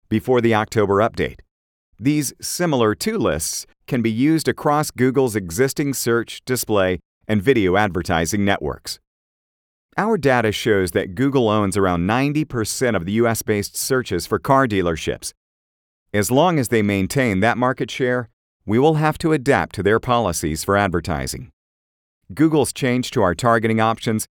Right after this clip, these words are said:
is one of the most impactful changes they have made to dealership advertising in my time in digital marketing.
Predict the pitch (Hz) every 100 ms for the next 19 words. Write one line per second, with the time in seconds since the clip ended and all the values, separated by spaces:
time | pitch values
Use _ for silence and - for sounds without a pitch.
0 | _ - 101 127 139 139 131 127 107 135
1 | 139 - 147 131 - 143 123 95 85 104
2 | 95 113 117 107 92 117 120 120 - 107
3 | 120 117 113 120 117 113 107 90 101 113
4 | - 127 95 80 80 95 90 95 95 104
5 | 104 76 127